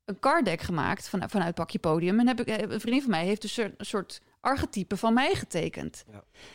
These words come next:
Speaker 1: Kijk, als we het hebben over ego en over je ijdelheid heen stappen, bedoel, ja, je moet misschien wel een klein beetje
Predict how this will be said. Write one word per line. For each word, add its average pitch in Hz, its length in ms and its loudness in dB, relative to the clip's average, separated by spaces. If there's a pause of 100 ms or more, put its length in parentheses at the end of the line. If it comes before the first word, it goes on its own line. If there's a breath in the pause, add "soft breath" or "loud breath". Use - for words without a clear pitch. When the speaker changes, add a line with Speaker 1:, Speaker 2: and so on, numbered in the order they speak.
Speaker 1:
Kijk, 190 220 -2
als 226 160 2
we 240 60 0
het 240 100 2
hebben 220 160 6
over 202 200 4
ego 220 480 4
en 202 100 4
over 196 220 2
je 196 60 4
ijdelheid 202 500 2
heen 208 200 2
stappen, 180 380 0
bedoel, 190 340 2 (480 soft breath)
ja, 220 200 2
je 202 120 4
moet 233 160 8
misschien 214 280 2
wel 170 160 2
een 185 60 0
klein 190 220 2
beetje 170 180 0